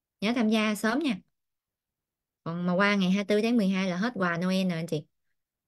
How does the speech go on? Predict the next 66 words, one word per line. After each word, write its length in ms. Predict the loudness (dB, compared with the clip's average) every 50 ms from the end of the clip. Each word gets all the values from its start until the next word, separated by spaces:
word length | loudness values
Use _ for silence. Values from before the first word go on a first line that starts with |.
| _ _
Ờ, 220 | -10 -8 -6 -4
ông 200 | -2 0 0 0
già 120 | 0 0 0
Noel 320 | -2 -2 0 0 0 0 0
là 140 | -2 -2
sau 180 | -2 -2 0 0
hai 160 | 2 0 0
mươi 20 | 2
tư 140 | 2 2 2
tháng 120 | 2 2
mười 120 | 0 0 -2
hai 200 | -2 -4 -4 -4
là 60 | -2
đi 180 | 0 0 0
về 320 | 0 0 0 0 -2 -2 -4 -6
Bắc 160 | -8 -8 -6
Cực 160 | -6 -6 -4
rồi, 180 | -4 -6 -6 -6 -8 _ _ _ _ _ _ -10
ở 80 | -8 -6
Bắc 120 | -4 -2
Âu 220 | 0 0 2 2 2
rồi. 120 | 0 -2 -4 -10 _ _ _ _ _ _ _ _ _ _ _ _ _ _ _ _ _ _ _ -20 _ _ _ _ _ -8
Ờ, 100 | -6 -4 0 2 2 2 0 -2 _ _ _ _ _ _ -6 -2
Noel 280 | 0 0 2 2 2 2
thì 60 | 0
ông 160 | 0 -2 -2 0
tới 100 | 0 2
ông 140 | 2 2 2
chào 180 | 0 0 -2
quà 220 | 0 -2 -2 -2 0
chứ 300 | 2 2 2 4 4 2
hết 140 | 0 0 -2
Noel 220 | 0 -2 -2 -2
ông 120 | -2 0
đi 80 | 0 0
về 260 | 0 0 0 0 0
rồi, 140 | -2 -2 -2
nên 140 | -4 -2 -2
là 120 | -2 -2
muốn 200 | 0 2 2 2
đợi 200 | 2 2 0 0
quà 280 | 0 0 0 0 -2 -2
là 60 | -4
phải 100 | -2 0
chờ 200 | 2 2 2 2 0
tới 100 | 0 0
năm 140 | 0 -2 -2
sau 240 | -2 -2 -2 -2
lần. 180 | -2 -4 -4 -6 -12 _ _ _ _ _ _ _ _ _ _ _ _ _ _ _ _ _ _ _ _ _ _ _
Nếu 200 | -2 0 2 2
anh 100 | 2 2
chị 100 | 2 2
muốn 160 | 2 2 2 2
đợi 120 | 2 2
quà 240 | 2 2 2 2 2
tới 120 | 0 -2
năm 140 | 0 0 -2
sau 200 | -2 -2 -4 -4
thì 60 | -4 -6
anh 100 | -4 -2
chị 120 | -2 0
cứ 60 | 0 0
đợi 160 | 0 0 -2
năm 140 | -2 -4 -4
sau 160 | -4 -6 -4
học. 220 | -4 -6 -8 -10